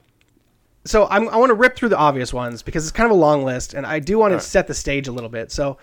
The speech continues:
Speaker 1: uh, we've got, obviously, Nissin Cup of Noodles. All right, you know, eleven hundred and sixty milligrams of sodium, eleven grams of fat. All right?
Speaker 2: <laughs>
Speaker 1: It's, sometimes it's, you have no choice. We understand. That's why you buy Cup of Noodles, but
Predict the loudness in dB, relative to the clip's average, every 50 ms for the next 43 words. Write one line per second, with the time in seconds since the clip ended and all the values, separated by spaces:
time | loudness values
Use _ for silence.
0 | -20 -20 _ _ _ _ _ _ -4 -2 0 0 0 2 2 2 2 2 0 -6
1 | _ _ _ -6 -2 -2 -2 -2 0 0 0 2 2 2 0 0 0 0 0 2
2 | 2 0 0 -2 -4 -8 -10 -8 -4 0 2 2 2 0 -2 -6 -8 -6 -4 -4
3 | -4 -4 -6 -6 -4 -4 -2 -2 -2 -2 -2 -2 -2 -2 -4 -4 -6 -6 -6 -4
4 | -2 -2 0 0 0 -2 -2 -4 -6 -6 0 2 2 2 2 2 -2 -4 -4 -6
5 | -6 -6 -6 -8 -8 -8 -10 -12 -12 -12 -12 -12 -12 -14 -14 -14 -12 -8 -2 0
6 | 2 2 2 0 -2 -8 -16 _ _ -20 -20 -20 -20 -20 _ _ _ _ _ -10
7 | -10 -8 -8 -12 -12 -14 -18 -18 -8 -2 0 2 4 4 4 4 2 -2 -8 -10
8 | -10 -10 -10 -10 -6 -2 2 2 2 4 4 2 2 0 -2 -6 -8 -6 -2 0
9 | 0 0 0 -2 -4 -8 -6 -2 -2 0 2 4 4 4 4 2 2 0 0 0
10 | 0 -2 -4 -4 -8 -6 -6 -6 -6 -4 -6 -8 -10 -12 -14 -18 -20 _ -16 -16